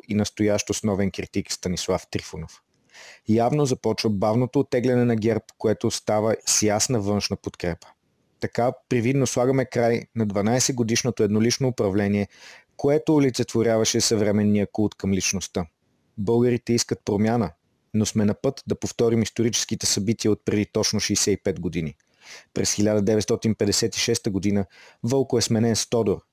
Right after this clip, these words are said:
а днес явно ще заменим Бойко с следващия в списъка. За съжаление, премахването на култа към личността у нас изглежда почти невъзможно. През последните тридесет и две години на уж демократично управление ние продължаваме да търсим месията.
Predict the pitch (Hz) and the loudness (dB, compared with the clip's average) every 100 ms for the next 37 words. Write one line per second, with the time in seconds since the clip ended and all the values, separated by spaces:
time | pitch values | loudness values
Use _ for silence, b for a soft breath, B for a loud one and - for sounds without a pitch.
0 | - 101 98 110 117 - 113 104 113 - | -4 -2 0 0 2 0 2 2 2 0
1 | 110 98 101 107 113 104 101 113 - 101 | 0 2 2 4 2 2 0 0 -2 -8
2 | - - - 101 95 92 - 92 - - | -8 -8 -2 0 0 -2 -4 -4 -4 -8
3 | - - _ _ _ _ _ _ - 92 | -10 -10 _ _ _ _ _ _ -8 -4
4 | - 101 104 113 135 139 156 _ - 107 | 0 2 2 2 2 0 -4 _ -2 2
5 | 110 117 - 117 - 110 - _ - 131 | 2 0 0 0 2 0 -2 _ -2 0
6 | - - 104 98 - 101 - 113 107 104 | -2 -2 0 0 -2 -4 0 0 2 0
7 | - 98 90 98 95 - 92 - 98 87 | -2 -2 0 0 0 -4 -8 -2 -2 0
8 | 85 92 87 82 - B B B B B | 0 0 0 -4 -12 B B B B B
9 | 110 95 - - 131 143 147 139 135 131 | -4 -4 -4 -2 0 0 0 0 0 0
10 | - - 104 117 113 107 117 117 98 110 | -2 -4 0 0 2 2 2 2 0 2
11 | 110 120 110 110 - 107 110 - 117 104 | 2 2 2 0 -2 -4 -2 -2 -2 0
12 | 101 104 101 104 101 110 123 - 120 110 | 2 2 2 2 2 2 0 -2 0 2
13 | 98 107 113 107 - 117 107 113 107 98 | 2 2 2 0 0 0 0 2 2 2
14 | - 104 95 - | 2 2 0 -2